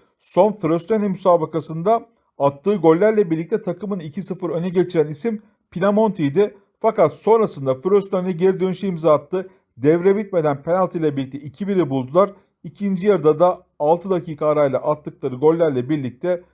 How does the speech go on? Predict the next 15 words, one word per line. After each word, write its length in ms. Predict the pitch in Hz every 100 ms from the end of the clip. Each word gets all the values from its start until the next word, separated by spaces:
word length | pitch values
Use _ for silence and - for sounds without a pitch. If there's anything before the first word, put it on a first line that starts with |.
| _
skoru 360 | - - 156 147
üç 200 | - -
ikiye 160 | 151
getirdiler. 640 | 123 127 127 123 139 170 170 _ _ 196
Doksanda 520 | 175 180 143 123 117
da 40 |
uzatmalarda 640 | 139 160 165 151 131 123
da 200 | 165 143
dört 220 | 151 170 147
ikiyi 260 | - 123
buldu. 420 | 131 123 175 180 _ _
Sassuolo 580 | - 170 170 170 139 160
o 120 | 165
müsabakayı 580 | 160 143 131 127 139 151
da 220 | 208